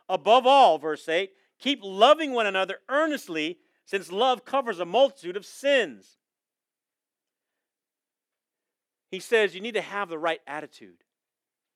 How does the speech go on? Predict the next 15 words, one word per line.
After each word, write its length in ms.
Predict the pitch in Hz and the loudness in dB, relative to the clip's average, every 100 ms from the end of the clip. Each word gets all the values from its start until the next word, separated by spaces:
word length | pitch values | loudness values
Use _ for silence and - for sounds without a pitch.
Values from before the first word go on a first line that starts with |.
| _ _ _ _ | _ _ _ _
You 80 | 131 | -16
need 140 | 170 214 | -12 -10
to 60 | |
have 280 | 165 202 202 | -10 -6 -6
the 100 | 165 | -6
right 220 | 151 160 - | -8 -10 -12
attitude. 580 | 127 151 147 - 92 _ _ _ _ _ _ | -16 -14 -14 -20 -20 _ _ _ _ _ _
Keep 360 | - 254 - - | -10 -10 -10 -18
fervent 460 | - 240 226 185 | 2 4 4 0
in 120 | 170 | -8
your 140 | 175 175 | -6 -6
love 300 | 165 202 220 | 0 0 0
for 100 | 180 | -4
one 180 | 156 143 | -6 -6
another. 360 | 139 113 95 | -6 -10 -12